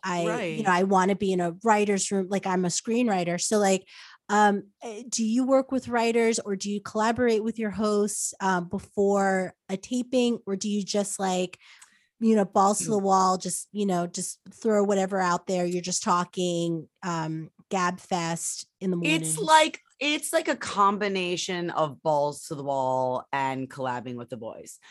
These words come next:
Speaker 1: Uh-huh.
Speaker 2: Um, I mean, listen, Howard is Howard. It's nice to have money, isn't it? 'Cause when you have
Speaker 1: Oh,
Speaker 2: money,
Speaker 1: yeah.
Speaker 2: you can have writers, right? You can have, I
Speaker 1: Yeah.
Speaker 2: mean,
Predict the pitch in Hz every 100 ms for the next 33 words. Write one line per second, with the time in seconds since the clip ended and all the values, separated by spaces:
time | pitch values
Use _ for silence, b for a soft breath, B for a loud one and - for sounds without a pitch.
0 | - 208 196 175 170 165 160 160 - 175
1 | 175 170 165 160 135 120 147 151 151 135
2 | 127 127 120 120 120 - 147 151 143 139
3 | 143 131 127 120 120 123 120 117 107 131
4 | 143 147 190 240 190 143 147 175 165 170
5 | 170 139 127 120 113 117 143 139 131 156
6 | 160 156 202 160 143